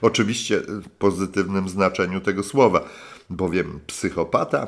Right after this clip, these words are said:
niekoniecznie musi odznaczać się tylko degradacją psychiki i charakteru. Pewne cechy psychopatyczne pomagają podróżnikom.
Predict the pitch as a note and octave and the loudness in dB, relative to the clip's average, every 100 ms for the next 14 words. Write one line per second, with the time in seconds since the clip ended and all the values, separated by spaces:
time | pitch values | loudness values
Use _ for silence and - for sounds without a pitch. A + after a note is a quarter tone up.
0 | - G2+ A2 A2 G#2 E3 - A#2+ F#2+ F#2 | -6 -6 -2 -2 -2 -4 -6 -4 -4 -4
1 | - G#2 F#2 E2 F#2 G#2 A2 G2+ - G#2+ | -4 0 0 -2 -2 -2 0 -2 -2 -4
2 | F#2 A2 G2+ - G2+ F#2+ G2+ F#2 G2 G2+ | 2 2 2 4 4 6 4 6 6 6
3 | G2+ G#2+ - A2 G2 G2 - G#2 A#2 G#2+ | 8 6 4 0 -2 -2 -6 -4 -4 -2
4 | G#2+ G#2 G#2+ G#2+ A2 - B2+ G2+ D#2 - | 0 2 4 4 4 4 2 2 -2 -8
5 | _ _ - - - _ - F#3+ D3 G#2 | _ _ -20 -20 -20 _ -2 -2 2 0
6 | - A#2+ A#2+ A2+ - G2 - F2 F2 - | 2 0 0 -2 -4 -4 -4 0 0 0
7 | A#2 - A2+ - G2+ A2+ E3 D#3 F2 D2+ | -8 -4 -2 0 2 0 2 2 2 2
8 | F#2+ E2+ F2 D#2+ F2+ E2+ E2 | -2 -2 -2 -2 -4 -4 -6